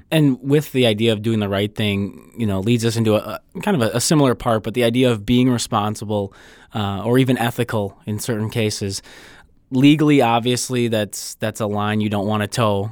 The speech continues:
um, as far as if you're, if you're looking at actual legalities with what you're doing. But as far as things like fairness or, um, I think I had mentioned in some of the stuff I sent to you, fudging the truth, where, you know, you omit something, um,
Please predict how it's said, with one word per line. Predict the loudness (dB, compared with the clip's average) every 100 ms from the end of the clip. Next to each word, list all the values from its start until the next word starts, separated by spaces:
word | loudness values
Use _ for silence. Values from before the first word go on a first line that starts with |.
| -6
um, | -4 -4 -4
as | -4
far | -2 -2
as | -2
if | -4 -6
you're, | -4
if | -4 -2
you're | 0
looking | 0 0 0
at | -2 -4 -12 -16 -16 -6
actual | -4 -4 -2 0
legalities | 0 2 4 4 2 -2 -4
with | -6
what | -4
you're | -4 -2
doing. | 2 2 2 -2 -6 -18 -20 -20 -12
But | 2 2 4
as | 0 -2
far | -2 0 0
as | 0
things | -2 0 0
like | 0 -2 -4
fairness | -4 0 2 2 0 -4 -8
or, | -6 -2 -2 -2 -4 -6
um, | -4 -4 -4
I | -4
think | -4 0
I | 0
had | 0 -2
mentioned | -2 0 0 0 0
in | -2 -4
some | -4 -2
of |
the | -2
stuff | -2 -2
I | -2
sent | 0 -2 0
to |
you, | 0
fudging | 0 2 2 2 0 0
the |
truth, | -2 -2 -2 -4
where, | -4 -2 -2 -4 -14 -20 -20 -12
you | -2
know, | 2
you | 4 4
omit | 4 4 2 -2
something, | -2 0 0 -2 -2 -2 -4
um, | -4 -6 -4 -6 -6 -8